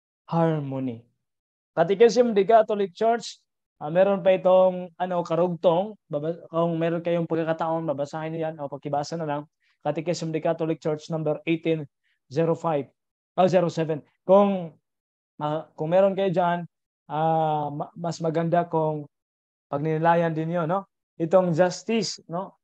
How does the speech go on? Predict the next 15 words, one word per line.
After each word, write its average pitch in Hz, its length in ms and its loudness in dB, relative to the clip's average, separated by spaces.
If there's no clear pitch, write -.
Isa 185 240 -2
ito 185 160 2
sa 190 160 0
mga 170 320 0
moral, 180 400 0
i-, 180 240 -12
ito 185 160 2
yung 180 320 0
isa 202 320 0
sa 170 320 0
cardinal 185 560 4
virtue, 185 400 2
mga 165 240 0
kapatid, 156 360 2
na 165 480 0